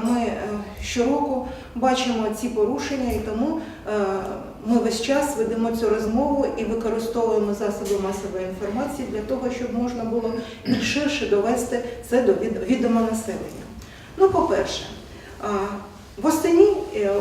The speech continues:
восени у нас, звичайно, коли, е, ведеться збирання врожаю, то бадилля картоплі, бадилля, е, томатів, бадилля інших рослин, вони спалюються.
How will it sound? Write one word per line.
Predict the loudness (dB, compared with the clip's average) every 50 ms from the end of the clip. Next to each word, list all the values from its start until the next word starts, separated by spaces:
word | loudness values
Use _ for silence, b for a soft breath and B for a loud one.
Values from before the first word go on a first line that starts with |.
| 2 2
восени | 0 0 0 2 6 6 6 6
у | 6 4
нас, | 4 4 4 4 2 0
звичайно, | 0 -2 -2 0 2 4 4 4 4 4 2 2 2 0
коли, | 2 2 2 4 4 4 4 4 4 4 2 2 2 0 -2 -4 -6 -2 -2
е, | 0
ведеться | 2 2 2 4 4 2 2 2 4 4 4 4 0 -4 -8 -8
збирання | -4 0 2 4 4 4 4 4 2
врожаю, | 2 2 2 2 2 2 0 0 2 0 0 -2 B B B B B B
то | 2 4 4 4
бадилля | 6 4 4 4 4 4 4 4 2 2
картоплі, | 2 0 -2 -4 -2 0 0 2 2 0 0 -2 -2
бадилля, | 0 2 2 0 2 0 -2 0 2 2 2
е, | 0 0 B B B B -6 -4 -4 -4 -2
томатів, | 0 2 4 4 6 6 4 4 2 0 0 0 0 0 0
бадилля | 0 2 2 2 2 4 4 4
інших | 4 4 2 0 2 2 2 2 2 -2 -4 -2 -2
рослин, | -2 -2 -2 -2 -2 -2 0 0
вони | 2 2 2 2 0
спалюються. | 0 -2 -4 -4 -4 -4 -4 -4 -6 -8 -8 -10 -10 -12 -12